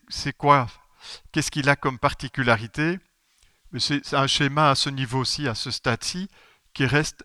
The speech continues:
très spécifique à ce qu'on trouve dans les cités-jardins. Vous avez une voie continue, des voies en cul-de-sac, qui s-, sont en fait des voies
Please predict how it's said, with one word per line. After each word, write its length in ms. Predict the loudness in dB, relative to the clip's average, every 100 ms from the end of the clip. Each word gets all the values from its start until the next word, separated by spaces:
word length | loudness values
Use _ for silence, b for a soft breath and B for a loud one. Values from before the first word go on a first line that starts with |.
| -6
très 260 | 0 2 2
spécifique 920 | -2 -2 -2 -2 -4 -2 -4 -6 -12 -6
à 140 | -6
ce 120 | -6
qu'on 280 | -6 -6 -6
trouve 360 | -8 -6 -6 -2
dans 140 | -2
les 120 | -2
cités-jardins. 800 | -2 -4 -2 -2 0 -2 -4 -10 -12 _ b b b b b
Vous 240 | -8 -2 2
avez 520 | 2 2 2 0 -2 _ -8
une 200 | -6 -6
voie 280 | 2 2
continue, 680 | 2 -2 -10 -10 -6 -8 -8 -14 _ _ _ _ _ _ _ _ -20 _ _
des 200 | 0 2
voies 500 | 2 4 6 6 2 _ _ _ _ -8
en 140 | -6
cul-de-sac, 800 | -6 -8 -4 0 0 -2 -20 -20 _ _ b b b b b b -12
qui 140 | -8
s-, 260 | -6 -8 -8 -8
sont 460 | -4 0 0 -2 -6
en 140 | -6 -4
fait 240 | 0 0
des 100 | 0
voies 340 | 0 2 2